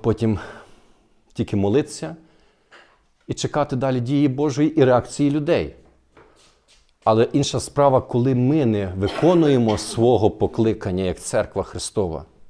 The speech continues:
тоді ми перед Богом також будемо відповідати. Грішник дасть відповідь за свої гріхи,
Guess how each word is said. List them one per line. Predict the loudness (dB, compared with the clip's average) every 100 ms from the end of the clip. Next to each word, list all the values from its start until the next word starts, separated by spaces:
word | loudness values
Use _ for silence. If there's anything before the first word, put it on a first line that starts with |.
| -20 _ _ _ _ _
тоді | -8 -4 -2
ми | -2 -4
перед | -4 -2
Богом | -2 -2 -2
також | -6 -8 -8 -6
будемо | -6 -6 -6
відповідати. | -8 -6 -8 -8 -10 -14 -20 -20 -10
Грішник | 4 12 12 12 12 2
дасть | 6 6 6 10
відповідь | 10 10 4 4 2 -20 _
за | -2 0
свої | 2 4 6 4
гріхи, | 2 -2 0 -2